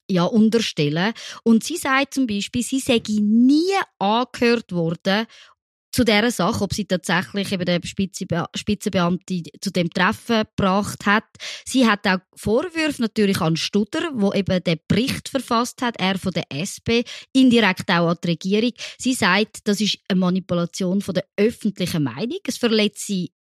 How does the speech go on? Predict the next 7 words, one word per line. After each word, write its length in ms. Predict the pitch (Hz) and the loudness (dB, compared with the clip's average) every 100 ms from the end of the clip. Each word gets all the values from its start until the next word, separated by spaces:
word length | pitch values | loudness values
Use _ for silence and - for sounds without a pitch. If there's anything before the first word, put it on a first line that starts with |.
| - | 0
auch 220 | 160 175 | 2 2
der 240 | 170 143 | 0 -2
Rechtsstaat 600 | 240 - - 254 277 294 - | -4 -6 -6 -2 -2 -2 -2
und 140 | 302 | 2
natürlich 480 | 262 - 185 180 190 | 2 2 0 0 -2
ihre 200 | 165 165 | -4 0
Unschuldsvermutung, 1080 | 214 277 269 277 - 294 208 165 - - | 0 0 0 -2 -2 2 2 2 -2 -2